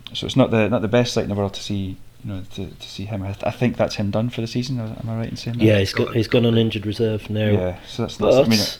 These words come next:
Speaker 2: that moves us nicely on to his replacement, who is no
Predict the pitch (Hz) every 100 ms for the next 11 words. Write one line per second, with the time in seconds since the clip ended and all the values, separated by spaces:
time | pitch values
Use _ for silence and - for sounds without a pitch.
0 | - - - - - 135 135 147 151 123
1 | - 131 120 - 120 127 - 117 120 -
2 | 117 - 127 143 - 113 104 110 113 151
3 | 185 170 208 196 226 240 208 175